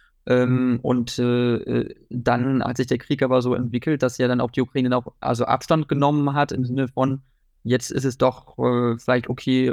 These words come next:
um irgendwo noch einen Goodwill zu zeigen und ein bisschen Offenheit zu sagen, „Wir möchten jetzt doch nicht in die nato.“ Aber es ist ja, ähm, eigentlich für dieses Land total, eigentlich eine, eine, eine Sicherheitsgarantie, die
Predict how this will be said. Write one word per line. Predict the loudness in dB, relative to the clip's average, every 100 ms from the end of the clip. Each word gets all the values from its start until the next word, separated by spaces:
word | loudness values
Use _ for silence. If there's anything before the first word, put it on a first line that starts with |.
| -2
um | -4 -2 -2 -4 -14 _ _ _ _
irgendwo | -2 0 0 0 2
noch | 0 0
einen | -2 0
Goodwill | -4 2 0 2
zu | -6
zeigen | -4 0 0 0
und | -2 -2
ein | -2
bisschen | -2 -2 -2
Offenheit | -2 -4 -4 -2 0 0 -2 _ _ _ _
zu | -4
sagen, | 0 2 2 2 2
„Wir |
möchten | 0 -2 -2 -4
jetzt | -4 _
doch | 0 0
nicht | -2
in | 0
die | 0
nato.“ | 0 0 0
Aber | 0 -2 -4 -20 -20 _ _ _
es | -4
ist | 0
ja, | 2 2 2 0 -8 0
ähm, | 0 2 0 -2 -4 -2
eigentlich | 0 0
für | -2
dieses | -4 -4 -2
Land | -2 0 -2 -4
total, | -8 -2 0 2 2 0 -8 _ _ _
eigentlich | 0 0 0
eine, | 0 0 0
eine, | 0 0 0
eine | 0
Sicherheitsgarantie, | 0 2 2 0 0 0 2 0 -4 -4 -2 0 -2
die | -2 0 0 -2